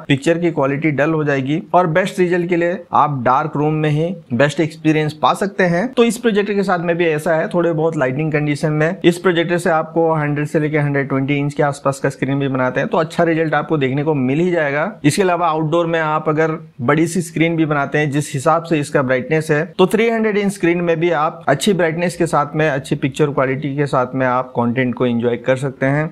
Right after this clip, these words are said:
दोस्तों, ये प्रोजेक्टर फ़ोर के एचडीआर को सपोर्ट करता है। Amazon Fire टी वी Stick में मैंने इसको चेक भी किया है। यहाँ पर आप अगर देखेंगे Amazon Fire टी वी Stick फ़ोर के के सेटिंग्स में जाके आप अगर डिस्प्ले रेजोल्यूशन में देखेंगे तो वहां पर आपको फ़ोर के सिक्सटी एफ़पीएस का ऑप्शन मिल जाएगा।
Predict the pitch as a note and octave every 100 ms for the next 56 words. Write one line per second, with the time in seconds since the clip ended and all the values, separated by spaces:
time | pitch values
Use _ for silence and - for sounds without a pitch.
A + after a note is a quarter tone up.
0 | - G3 B3+ C#4+ B3+ B3 A#3+ A#3 B3 G3+
1 | G3 F#3+ F#3+ E3 E3+ E3+ F3 E3 D#3 E3+
2 | F3 E3 F3 F3+ E3 D3+ D#3+ D#3 D3 D3+
3 | D3 D3 - D3 D3+ D3 C#3+ D3 D#3+ D#3+
4 | C3+ C#3+ - C#3+ D3+ D3+ D3 D3 C#3+ E3+
5 | C3+ E3 F3+ F3+ F3+ E3+ E3 D#3 E3 D#3+
6 | D#3 D3+ D3+ C#3+ C3 C#3+ C#3 C3+ C#3+ -
7 | C3+ B2+ B2+ D3 C3+ C#3+ C#3 - C3+ C3
8 | E3 D3 D#3 C#3 C#3 C3+ C3+ C3+ C#3 C3+
9 | B2 B2 C#3 C#3 C3 B2 B2+ B2 B2+ B2
10 | A#2+ B2+ D3 D3 D3+ C3 C3 G#2+ G#3+ F#3
11 | G#3 F#3+ D#3 D#3+ E3+ D#3+ D3 - D3 D3
12 | D#3 D3 - C#3+ - C#3+ D3 D3 C#3 C3+